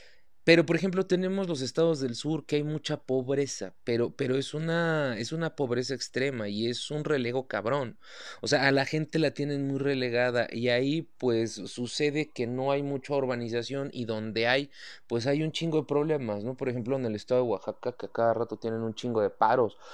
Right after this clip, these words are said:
o que a cada rato hay un montón ahí de, de, de, de personas que, pues, que aparecen ahí descuartizados y muertos allá en, en, en las zonas, pues, del estado de Guerrero. Guerrero o en Veracruz, que la inseguridad está todo lo que da, ¿no?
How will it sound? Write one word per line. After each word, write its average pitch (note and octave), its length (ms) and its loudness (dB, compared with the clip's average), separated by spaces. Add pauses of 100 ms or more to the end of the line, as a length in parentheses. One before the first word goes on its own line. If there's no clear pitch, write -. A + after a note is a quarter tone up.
(160)
o G#2 640 4 (160)
que - 140 -6
a - 60 -14
cada B2 240 2
rato B2 280 0
hay B2+ 60 2
un B2+ 80 -2
montón A#2 400 -2
ahí A2+ 200 0
de, A#2 200 2
de, G#2 260 -2
de, G2+ 480 0
de G2+ 140 -2
personas B2 640 -2
que, - 160 -10
pues, - 380 -12 (420)
que - 80 -4
aparecen A2+ 560 -2
ahí A2 280 0
descuartizados A2 1300 0
y G#2 60 -6
muertos A#2 580 -2
allá A2+ 300 2
en, A#2 140 -4
en, G#2 360 -6
en G2+ 240 -6
las G2 160 -4
zonas, B2 320 -4
pues, G#2 180 -8
del G2+ 140 -6
estado B2+ 280 -2
de G#2+ 120 -2
Guerrero. G2+ 160 -6
Guerrero B2+ 420 0
o G2 200 -4
en G2 100 -8
Veracruz, G#2 460 -4
que D#3+ 120 -2
la A#2 100 0
inseguridad A2+ 420 -6
está D3+ 180 -8
todo E3 180 -4
lo B2+ 140 -2
que G2 120 -6
da, D#3+ 200 -4
¿no? B2+ 240 -6